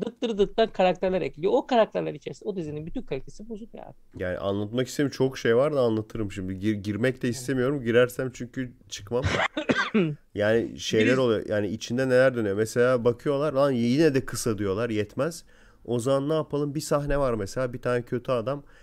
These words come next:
Speaker 2: kadının elinden laptop almaya çalışıyor. "Hadi senin oraya gidiş, giderkenki yoldaki maceranı da çekelim." diyorlar artık. <laughs> Sonra da onu ekliyorlar. Ciddiyim yani. Uydurma değil bu.
Speaker 1: A-,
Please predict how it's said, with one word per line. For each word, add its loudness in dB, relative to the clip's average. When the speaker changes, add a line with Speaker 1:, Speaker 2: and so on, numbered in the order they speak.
Speaker 2:
kadının 0
elinden -2
laptop -2
almaya -2
çalışıyor. -10
"Hadi -2
senin 0
oraya 2
gidiş, -6
giderkenki -2
yoldaki 0
maceranı 0
da 0
çekelim." -6
diyorlar -8
artık. -14
<laughs> 0
Sonra 4
da 4
onu 6
ekliyorlar. 2
Ciddiyim -2
yani. 0
Uydurma -4
değil -4
bu. -8
Speaker 1:
A-, -8